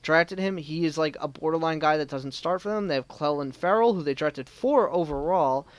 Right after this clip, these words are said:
Uh, John looked at him, and it was a guy that was, like, projected to, like, maybe in the Steelers' range. He's now a game day inactive on a team that's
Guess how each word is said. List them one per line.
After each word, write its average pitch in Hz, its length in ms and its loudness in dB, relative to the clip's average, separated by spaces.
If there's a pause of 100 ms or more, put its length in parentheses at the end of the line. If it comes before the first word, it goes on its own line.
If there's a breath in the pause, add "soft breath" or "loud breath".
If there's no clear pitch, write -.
(320 loud breath)
Uh, 143 500 0
John 170 340 0
looked 165 160 -2
at 156 140 0
him, 160 100 -2
and 156 80 -4
it 147 60 -4
was 139 120 -4
a 147 60 -8
guy 156 180 4
that 156 120 0
was, 147 240 -8
like, 147 180 -2
projected 147 440 -4
to, 143 100 -4
like, 139 160 -2
maybe 147 240 -2
in 139 100 -2
the 131 60 -6
Steelers' 220 480 0
range. 160 280 -4
He's 180 240 -2
now 170 200 4
a 151 60 0
game 160 260 -2
day 160 140 2
inactive 156 440 -2
on 147 120 -4
a 139 60 -8
team 165 280 -6
that's 156 200 -8